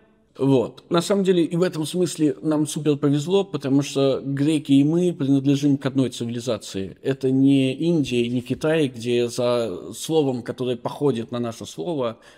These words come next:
может стоять всё, что угодно. Здесь именно это и стоит. Гэдуне первоначально телесное даже удовольствие.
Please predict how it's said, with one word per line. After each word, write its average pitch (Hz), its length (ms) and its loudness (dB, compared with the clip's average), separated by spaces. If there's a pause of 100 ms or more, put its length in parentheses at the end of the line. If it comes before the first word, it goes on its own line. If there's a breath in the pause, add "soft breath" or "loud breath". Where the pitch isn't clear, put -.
(120)
может 139 320 4
стоять 131 360 2
всё, 127 140 -6
что - 180 -6
угодно. 104 440 -10 (200 soft breath)
Здесь 143 540 2
именно 135 340 6
это 143 400 2
и 123 80 0
стоит. - 500 -12 (400 soft breath)
Гэдуне 165 640 2
первоначально 143 880 2
телесное 147 800 2
даже 101 300 -6
удовольствие. 98 680 -10